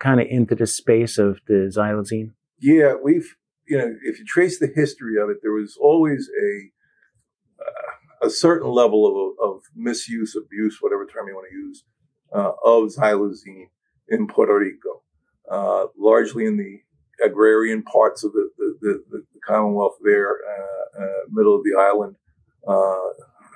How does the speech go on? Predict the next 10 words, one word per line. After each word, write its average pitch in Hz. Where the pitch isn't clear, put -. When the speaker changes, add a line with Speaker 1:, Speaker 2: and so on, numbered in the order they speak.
Speaker 2:
Anestesia 107
de -
Caballos, -
as 104
it -
was 104
called, 104
you 104
know, 101
was, 95